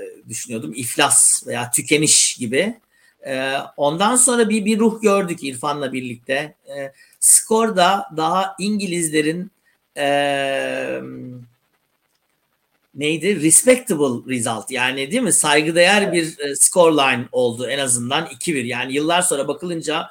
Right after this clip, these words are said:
Speaker 1: Konya'dan altı yedik değil de, "Aa, deplasmanda iki bir yenilmişiz." olacak. İçini siz yakarsınız, dışını da biz yakarız falan gibi. Öyle, öyle bir şey. Ee, Cevahir de bize, ee,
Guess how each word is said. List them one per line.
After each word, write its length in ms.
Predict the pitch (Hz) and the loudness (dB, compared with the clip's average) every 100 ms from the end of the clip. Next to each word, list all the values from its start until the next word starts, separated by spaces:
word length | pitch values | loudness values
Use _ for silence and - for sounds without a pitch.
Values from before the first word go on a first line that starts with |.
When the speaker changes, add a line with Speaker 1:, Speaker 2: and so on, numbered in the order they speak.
| _ _ | _ _
Speaker 1:
Konya'dan 400 | 160 160 156 165 | -4 -2 -4 -4
altı 360 | 151 156 151 175 | 0 0 0 -2
yedik 300 | 151 156 - | -4 -4 -10
değil 200 | 196 165 | -10 -2
de, 260 | 147 160 - _ 147 | -2 -2 -8 _ -6
"Aa, 180 | 147 | -2
deplasmanda 580 | 151 151 156 143 139 156 | -2 -4 -4 -4 -4 -8
iki 220 | 135 - | -8 -6
bir 80 | 151 | -4
yenilmişiz." 520 | 151 139 143 143 120 | -4 -4 -6 -6 -6
olacak. 400 | 120 120 156 156 - | -6 -6 -6 -8 -16
İçini 420 | 127 - 147 147 - | -12 -10 -8 -8 -8
siz 300 | - 147 135 | -8 -8 -8
yakarsınız, 720 | 117 - 127 120 127 139 139 131 | -10 -10 -10 -8 -8 -10 -12 -12
dışını 340 | 131 135 127 | -14 -12 -10
da 280 | 123 127 - _ _ 123 | -8 -10 -14 _ _ -12
biz 360 | 117 135 120 | -4 -2 -2
yakarız 460 | 117 - 117 135 - | -4 -8 -4 -2 -2
falan 300 | 127 123 123 | -4 -4 -4
gibi. 300 | 117 165 196 - - - _ | -4 -2 -4 -10 -20 -20 _
Öyle, 520 | 135 135 131 127 120 - | 2 4 4 2 0 -2
öyle 360 | 127 127 123 123 | 0 0 0 -4
bir 180 | 113 | -8
şey. 420 | 113 160 175 180 - - _ 139 | -4 0 0 0 -10 -20 _ -2
Ee, 1600 | 139 143 139 139 139 139 135 135 135 131 131 127 127 123 120 120 | 2 4 4 2 2 0 0 -2 -2 -2 -2 -4 -4 -4 -6 -8
Cevahir 500 | 123 139 143 151 147 | -4 0 2 2 2
de 140 | 139 131 | -2 -4
bize, 540 | 123 135 147 180 190 - _ _ _ | -2 2 2 2 -2 -12 _ _ _
ee, 1300 | 127 127 131 127 127 123 123 123 123 120 123 120 | -4 0 0 0 0 0 0 -2 -4 -4 -6 -6